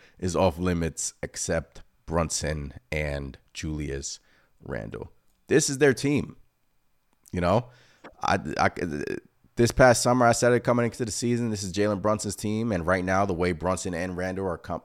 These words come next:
com-, complementing each other, I mean, this is their team. And right now, they're, they're, they're building, like he said, they're building around them. They wanna build around them.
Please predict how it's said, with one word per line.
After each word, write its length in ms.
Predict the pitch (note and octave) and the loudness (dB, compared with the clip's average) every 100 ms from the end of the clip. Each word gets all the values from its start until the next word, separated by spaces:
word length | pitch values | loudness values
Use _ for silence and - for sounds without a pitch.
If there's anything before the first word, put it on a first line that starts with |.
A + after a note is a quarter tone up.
| - | -6
com-, 180 | F2+ - - | -4 -4 -2
complementing 640 | F#2+ F#2 F#2+ G2 G2 G2+ - | -2 -2 -2 0 0 -4 -8
each 220 | - F#2+ G#2+ | -8 -4 0
other, 300 | G2+ G2+ - _ _ _ _ _ _ _ | 0 0 -4 _ _ _ _ _ _ _
I 60 | E2 | -4
mean, 180 | F2+ D#2+ | -4 0
this 180 | A2+ A2 | 0 0
is 80 | |
their 160 | G2+ A2 | 2 0
team. 400 | - A#2+ A2+ - - | 0 -2 -4 -8 -14
And 180 | - D2+ | -10 -4
right 180 | F#2+ A2 | 0 2
now, 200 | A2 A2 | 2 4
they're, 240 | G2+ D#2 - | 2 0 -6
they're, 400 | - - F2+ E2 - | -6 -2 0 -2 0
they're 100 | E2+ | -2
building, 600 | - G2+ G#2+ G#2+ F#2+ - - - - - | 2 4 4 2 -2 -6 -20 -20 -20 -8
like 160 | D#2+ - | -8 -6
he 100 | A#2 | -6
said, 160 | - - | -8 -6
they're 160 | F2 | -6
building 260 | E2+ B2 D3+ | -2 0 2
around 260 | C3 G3 D#2+ | 0 0 -2
them. 120 | C#2+ - | -8 -6
They 80 | E2+ | -2
wanna 240 | G2 C3+ | 0 0
build 320 | E3+ G2+ A#2+ | 2 2 2
around 320 | G#2 A2 E3+ | 2 -2 -4
them. 140 | D#2+ | -6